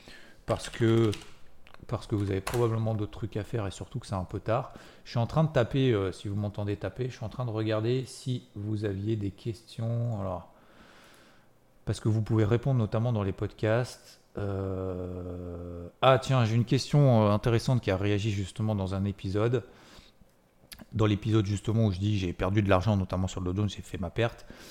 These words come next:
Euh, O L H vingt et un qui me dit : « Bonjour Xavier, il faut travailler tous les jours, mais faut-il trader tous les jours ? Aujourd'hui ou d'autres jours de grosses news, n'est-il pas plus intelligent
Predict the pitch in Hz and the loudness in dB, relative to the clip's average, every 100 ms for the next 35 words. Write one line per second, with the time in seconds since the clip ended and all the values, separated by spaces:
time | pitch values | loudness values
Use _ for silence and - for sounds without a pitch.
0 | - - 107 101 - 117 120 123 - 104 | -20 -6 0 2 6 8 8 6 2 0
1 | 104 117 123 123 110 104 104 120 117 110 | 2 2 2 0 0 0 2 2 2 2
2 | 110 107 113 131 113 - 113 113 - 156 | 2 2 2 0 -2 0 2 2 4 6
3 | 120 151 - 120 - 123 175 160 147 139 | 6 4 2 -4 -2 0 0 -2 2 4
4 | 160 160 165 135 110 - - - - - | 4 6 6 8 4 -2 -10 -20 -20 -20
5 | - - _ - 135 131 131 117 120 151 | -20 -20 _ 2 4 6 6 6 4 4
6 | 127 117 131 - 127 107 135 - - 107 | 4 4 2 0 -2 -2 -2 -4 -8 -2
7 | 113 107 123 - 120 131 139 113 101 - | 0 2 0 0 0 2 2 0 -4 -10
8 | - - 139 123 - 113 - 127 123 113 | -16 -4 -2 -2 -2 -4 -2 0 0 0
9 | 120 110 107 123 | 0 0 0 -2